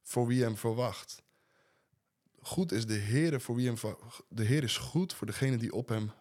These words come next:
wachten. Voor de ziel die hem zoekt. Vers zesentwintig, "Goed is het om te hopen en stil te wachten op het heil van de Heer." Je,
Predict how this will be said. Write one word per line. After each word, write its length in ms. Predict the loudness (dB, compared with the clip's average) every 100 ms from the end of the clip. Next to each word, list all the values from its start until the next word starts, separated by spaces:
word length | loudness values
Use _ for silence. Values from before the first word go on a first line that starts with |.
| _ -4
wachten. 400 | -4 -4 -10 -12
Voor 260 | 0 0
de 160 | 2 -2
ziel 720 | 0 2 4 4 2 0 -6 _ _ _ _ _
die 280 | 0 4 4
hem 320 | 4 2 -2 -8 _
zoekt. 400 | -4 0 0 0
Vers 200 | -4 -2
zesentwintig, 540 | -2 -2 -4 -4 -4
"Goed 260 | -4 -4 0
is 100 | -2
het 120 | -2
om 120 | -4
te 80 | -4
hopen 640 | -4 0 0 2 -2 -4 -6 _ _ -20 -20 -20 _ 0
en 200 | 0 2
stil 840 | -2 -4 _ 4 6 4 0 -4
te 140 | 0 4
wachten 580 | 4 2 -2 -2 -2 -6 _
op 180 | -6 -4
het 100 | -4
heil 500 | -2 2 4 4 2
van 180 | -2 -4
de 80 | -2
Heer." 240 | -2 -2
Je, 200 | -2